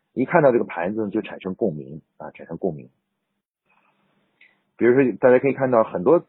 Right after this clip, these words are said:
企业的市场部做的事情是怎么做的呢？比如说我们之前看到这个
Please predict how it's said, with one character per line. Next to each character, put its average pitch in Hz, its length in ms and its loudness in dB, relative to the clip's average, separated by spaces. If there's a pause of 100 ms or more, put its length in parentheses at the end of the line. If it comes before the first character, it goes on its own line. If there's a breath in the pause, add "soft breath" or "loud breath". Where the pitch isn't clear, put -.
(500)
企 92 80 -4
业 95 80 4
的 117 60 0
市 - 180 -8
场 87 180 -8
部 104 120 -4
做 113 140 0
的 110 60 0
事 - 80 -12
情 117 160 -4
是 101 80 -2
怎 71 140 -10
么 73 60 -18
做 127 180 4
的 117 60 -2
呢？ 113 220 -4
比 - 80 -6
如 87 100 -2
说 110 120 2
我 98 60 2
们 90 80 -6
之 95 160 -10
前 101 200 -4
看 95 200 -6
到 87 100 0
这 78 120 -6
个 76 220 -2